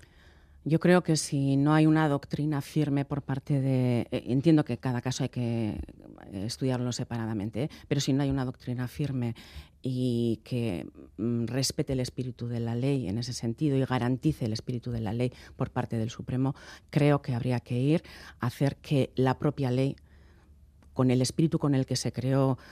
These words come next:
con el que votamos y con el que creo que tenemos que seguir defendiéndola, porque sigue siendo muy importante que la defendamos, no tiene que dejar ningún resquicio. Comprendo que hay una capacidad de interpretación también por parte de los jueces y las juezas,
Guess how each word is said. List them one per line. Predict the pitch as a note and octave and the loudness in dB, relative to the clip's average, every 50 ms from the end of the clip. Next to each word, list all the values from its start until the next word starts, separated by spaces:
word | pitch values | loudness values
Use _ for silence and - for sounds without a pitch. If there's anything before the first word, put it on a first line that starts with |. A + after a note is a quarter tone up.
| - - | -14 -4
con | - B2+ B2 B2+ | 0 4 4 4
el | - | 4
que | - - B2+ | 4 2 2
votamos | B2 B2 B2+ - - D3+ D3+ D3 C3 B2 B2+ - - - _ | 2 2 2 2 4 4 6 6 4 2 0 -4 -6 -10 _
y | - B2+ - | -10 -10 -6
con | - B2+ B2 | -2 -2 0
el | B2 A#2+ | 0 -2
que | - - - | -2 -4 0
creo | - D#3 D#3+ - | 2 2 4 4
que | - B2+ | 2 0
tenemos | - B2+ C#3 C#3+ C#3+ | 2 2 2 2 2
que | - C#3+ | 0 -2
seguir | - - B2+ C3 C3 C3 | -2 -2 -2 -2 -2 -2
defendiéndola, | B2+ A#2 - B2 B2+ C#3 C3+ C#3 B2 A#2+ | -4 -2 -2 0 0 2 2 2 2 0
porque | - - C#3+ B2 - C3 | 0 0 -2 0 0 0
sigue | - - E3 D#3 C#3+ B2+ | 2 2 2 2 2 0
siendo | - - C3 B2+ B2+ B2+ B2 | -2 0 0 0 2 2 2
muy | C3+ D3 D#3+ E3+ F3+ D#3 | 2 4 4 6 6 6
importante | C3+ B2+ B2+ - A#2 - - C3 C3 - F#2+ | 4 2 0 -2 -4 -4 -2 -4 -4 -4 -6
que | - E2+ | -6 -6
la | E2 F2 | -4 -4
defendamos, | F2+ F2 - A2+ A#2 B2+ C3+ C#3+ D#3 F3 E3+ F3+ - - - - - - - - - - | -4 -6 -4 -4 -4 -2 -2 -2 0 0 0 -2 -4 -8 -14 -20 -20 -18 -20 -14 -6 0
no | D#3 D#3 D#3+ D3 | 2 4 4 4
tiene | - C#3 B2+ B2+ | 2 0 -2 -2
que | A#2+ B2 A#2 | -2 -2 -4
dejar | A#2 A#2 - B2+ B2 B2+ | -4 -2 -4 -4 -2 0
ningún | B2 B2 A#2+ C3 C#3+ D#3+ D#3+ | 0 0 0 2 2 2 0
resquicio. | - B2 A#2+ - - - C#3 - - E3+ E3+ F#3+ - - - - - - | 0 -2 -6 -6 -6 -6 -6 -4 -2 0 0 0 -2 -6 -16 -20 -8 -2
Comprendo | - C3+ C3+ B2+ - D#3 D#3 D#3 C#3+ A#2+ - | 2 2 2 4 6 6 8 8 6 4 0
que | B2+ B2+ | 0 0
hay | B2+ C3+ A#2 | 2 2 2
una | C3+ B2 A#2 | 0 0 0
capacidad | - C3 - - B2+ - C#3 C#3 C3+ C#3+ C#3 | -2 -2 -2 -4 -2 0 2 2 4 4 4
de | C3+ | 2
interpretación | B2+ B2 - B2 - - A2 - A#2+ - C3 B2 | 2 0 0 -2 -4 -4 -4 -4 -2 -2 -2 -2
también | A2 A#2 B2+ B2+ A#2 | -2 0 -2 -2 -2
por | - A2+ - | -4 -8 -8
parte | - B2+ B2 - A#2 A2 | -8 -8 -6 -6 -6 -6
de | B2 | -6
los | A#2+ A2+ - | -6 -6 -6
jueces | - - B2+ C3 B2+ C3 A#2+ - | -6 -6 -6 -6 -6 -6 -6 -6
y | A#2 | -6
las | A2 - | -8 -6
juezas, | - - D#3+ E3+ - F#3 F3+ G3 - | -6 -6 -6 -6 -6 -8 -8 -8 -10